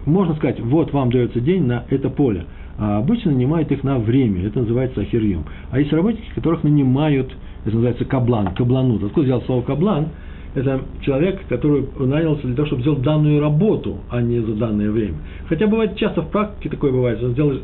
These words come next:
это за такое-то время. Ты видишь все силы какие. Так или иначе, если каб-, к-, каблан, да,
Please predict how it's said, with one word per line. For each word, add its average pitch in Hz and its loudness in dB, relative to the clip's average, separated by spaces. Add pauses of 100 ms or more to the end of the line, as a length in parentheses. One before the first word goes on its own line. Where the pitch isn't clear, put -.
это 196 0
за 127 -2
такое-то 139 0
время. 107 0 (520)
Ты 147 4
видишь 160 2
все 127 0
силы 123 0
какие. 107 -2
Так 143 -2
или 143 2
иначе, 175 0 (260)
если 147 0 (140)
каб-, 131 -2 (240)
к-, - -12
каблан, 123 2 (420)
да, 156 -2